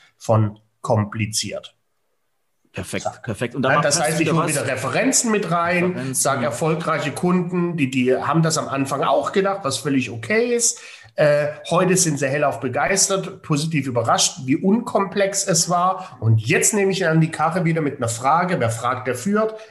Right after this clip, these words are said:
Speaker 1: El Clasico. Wie muss denn für Sie die Partnerschaft, wie muss denn für Sie das System ausschauen, dass Sie sagen, Mensch, kompliziert ist das gar nicht? Boom.
Speaker 2: Perfekt.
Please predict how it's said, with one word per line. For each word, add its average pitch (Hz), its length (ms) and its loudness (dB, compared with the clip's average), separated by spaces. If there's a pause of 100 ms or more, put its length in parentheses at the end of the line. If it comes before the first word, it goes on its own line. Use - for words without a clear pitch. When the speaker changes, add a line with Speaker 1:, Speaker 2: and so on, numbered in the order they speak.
Speaker 1:
El 120 140 2
Clasico. 180 800 0 (460)
Wie 147 200 6
muss 196 180 6
denn 170 160 0
für 160 160 0
Sie 165 420 2 (160)
die 127 80 -2
Partnerschaft, 147 720 0
wie 147 120 4
muss 160 220 4
denn 143 120 -6
für 139 160 -4
Sie 135 240 -2
das 127 220 2
System 160 440 0
ausschauen, 165 560 2
dass 147 180 0
Sie 135 40 -4
sagen, 131 300 0
Mensch, 135 240 -2
kompliziert 127 560 -2
ist - 200 -6
das 110 160 -4
gar 87 220 -8
nicht? - 320 -10 (160)
Boom. 95 160 -10
Speaker 2:
Perfekt. - 460 -8